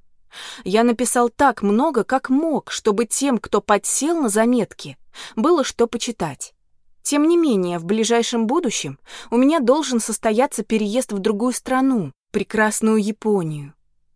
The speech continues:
И я не уверен, что найду время писать. С другой стороны, возможно, заметки порноактера поменяют профиль, и я стану писать о сексе в японской культуре. Не исключаю такой поворот событий.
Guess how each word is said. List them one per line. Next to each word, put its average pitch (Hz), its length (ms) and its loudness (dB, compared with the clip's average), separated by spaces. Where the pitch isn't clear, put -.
И 254 60 0
я 269 160 4
не 294 120 6
уверен, 311 420 4
что - 240 0
найду 220 320 0
время 175 320 0
писать. - 560 -6
С 170 120 -4
другой 190 380 2
стороны, 208 560 0
возможно, 247 540 4
заметки 240 460 2
порноактера 247 720 0
поменяют 247 540 2
профиль, 240 540 -2
и 226 80 -2
я 226 240 2
стану 214 360 0
писать 208 400 -2
о 202 40 -2
сексе - 400 -4
в 190 40 -2
японской 233 480 0
культуре. 220 640 -4
Не 277 140 2
исключаю 311 540 2
такой 202 280 2
поворот 208 420 0
событий. 190 640 -6